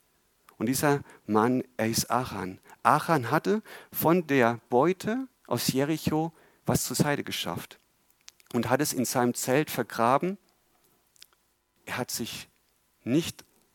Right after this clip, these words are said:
an die Anweisungen Gottes gehalten. Und Gott hat es gesehen. Gott hat gesehen, dass dieser Achan gesündigt hat und im Grunde gegen die Anweisungen rebelliert hat. Jeder hat gewusst, wie sie sich verhalten sollen, aber Achan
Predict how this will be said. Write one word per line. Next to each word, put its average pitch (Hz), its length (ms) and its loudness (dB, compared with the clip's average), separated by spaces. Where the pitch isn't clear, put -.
an 117 140 -2
die 113 140 -2
Anweisungen 117 600 -2
Gottes - 320 -6
gehalten. - 480 -10
Und 113 140 0
Gott 139 180 4
hat 147 140 0
es - 140 -2
gesehen. 131 500 -2
Gott 156 180 4
hat 165 140 0
gesehen, 156 360 -2
dass 135 180 2
dieser - 380 -2
Achan 147 400 -2
gesündigt 135 560 -8
hat 143 220 -2
und 123 340 0
im 120 120 -4
Grunde 160 520 -2
gegen 156 220 0
die 139 100 -4
Anweisungen 127 460 2
rebelliert 147 420 -2
hat. - 180 -4
Jeder 185 280 0
hat 160 160 0
gewusst, 196 480 -2
wie 143 120 -4
sie 156 140 -4
sich 151 220 -6
verhalten 147 340 0
sollen, 101 320 -2
aber - 300 -2
Achan 143 420 -2